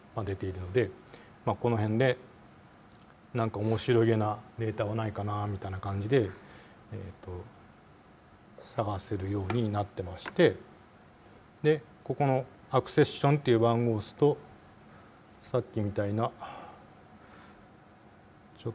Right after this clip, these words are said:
と重いかな。えーと、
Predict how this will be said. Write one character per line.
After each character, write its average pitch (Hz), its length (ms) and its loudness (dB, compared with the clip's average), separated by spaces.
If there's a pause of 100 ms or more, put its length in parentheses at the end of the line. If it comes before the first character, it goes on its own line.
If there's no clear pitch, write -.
(100)
と 110 60 -4
重 104 180 -4
い 98 40 -8
か 92 140 -10
な。 113 180 -6 (2250)
え 95 460 -10 (140)
ー - 40 -18
と、 110 60 -14